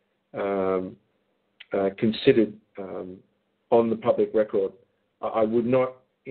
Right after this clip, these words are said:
um, make it an imp-, implied comment, because the risk is that they will simply say, "Well, that's fine. It's already on the record, you know, Mister O'Collins,"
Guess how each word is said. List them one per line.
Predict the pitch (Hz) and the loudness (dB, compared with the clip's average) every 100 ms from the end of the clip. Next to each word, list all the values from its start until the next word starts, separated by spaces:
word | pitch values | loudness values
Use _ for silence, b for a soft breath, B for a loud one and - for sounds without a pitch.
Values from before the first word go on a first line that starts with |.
| 127 117 | -12 -8
um, | 101 98 98 95 92 _ _ _ _ _ _ _ _ _ - | -6 -4 -4 -6 -14 _ _ _ _ _ _ _ _ _ -2
make | 113 120 123 | 2 2 2
it | 110 | 0
an | 104 104 - | 0 -2 -4
imp-, | 135 127 _ | -6 -6 _
implied | 120 107 - 127 120 117 110 _ _ _ _ _ | -8 -8 2 4 4 0 -4 _ _ _ _ _
comment, | - 110 95 - _ _ _ _ | -8 -6 -6 -14 _ _ _ _
because | 117 110 110 - | -12 -2 -2 -2
the | 110 | -2
risk | 120 135 - | 0 0 -2
is | 131 123 110 - - - - _ _ _ _ _ | 0 0 0 -6 -14 -18 -20 _ _ _ _ _
that | 117 107 | 0 2
they | 113 110 | 2 2
will | 107 - | 0 -8
simply | 117 - 107 | -10 -8 -4
say, | 117 110 | 2 2
"Well, | 107 113 | 2 -2
that's | - - | -4 -6
fine. | 110 139 | -6 -6
It's | 92 - | -8 -2
already | 127 104 | 0 0
on | 113 143 | -2 -2
the | |
record, | 101 107 - 98 95 - _ | 0 0 2 -2 -2 -12 _
you | 98 | -8
know, | 104 - - | -8 -8 -2
Mister | 110 - | -2 4
O'Collins," | 101 - 110 131 | 2 4 0 0